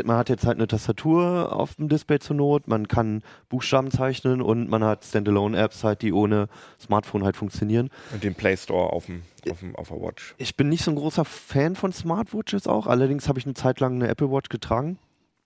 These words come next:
Speaker 1: die ich furchtbar hässlich finde. Ähm, und es ist halt immer,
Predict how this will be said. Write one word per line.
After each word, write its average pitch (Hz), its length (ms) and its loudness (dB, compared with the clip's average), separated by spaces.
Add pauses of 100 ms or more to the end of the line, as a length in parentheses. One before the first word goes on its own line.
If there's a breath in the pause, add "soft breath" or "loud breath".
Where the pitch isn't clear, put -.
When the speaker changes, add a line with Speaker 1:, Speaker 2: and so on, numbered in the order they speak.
(260)
Speaker 1:
die 110 60 -4
ich - 60 -8
furchtbar 110 320 -4
hässlich 95 240 -6
finde. 104 240 -4 (580 loud breath)
Ähm, 113 520 2 (100)
und 113 460 0 (300)
es 107 120 -8
ist 135 160 -2
halt 147 220 4
immer, 165 380 2